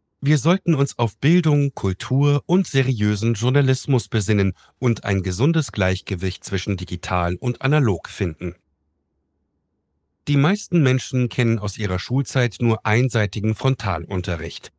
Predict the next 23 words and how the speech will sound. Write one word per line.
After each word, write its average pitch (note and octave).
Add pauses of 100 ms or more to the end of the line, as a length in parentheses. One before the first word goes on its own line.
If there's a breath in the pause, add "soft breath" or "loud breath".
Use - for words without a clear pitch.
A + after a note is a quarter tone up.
Vorn E2+
stand -
der F2
Lehrer C#3+
und A2+
erklärte C3+
irgendetwas, A#2+ (240 soft breath)
hinten F3+
schnarchten A#2+
die D#3
Schüler G2 (240 soft breath)
und G#2+
wenn G2+
sie F#2
Glück D#3+
hatten, A#2
gab G#2
es G#2+
ein G2
Tafelbild G2+
oder F#2
ein F#2+
Rollplakat. F2+